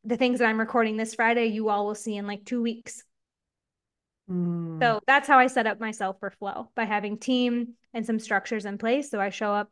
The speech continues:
Speaker 1: shine, and then they get, yeah, that's the process.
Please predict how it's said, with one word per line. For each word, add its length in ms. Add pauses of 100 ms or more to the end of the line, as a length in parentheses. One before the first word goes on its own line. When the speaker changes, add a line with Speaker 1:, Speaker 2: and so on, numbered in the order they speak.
Speaker 1:
shine, 540 (600)
and 140
then 140
they 140
get, 340 (440)
yeah, 220
that's 200
the 80
process. 580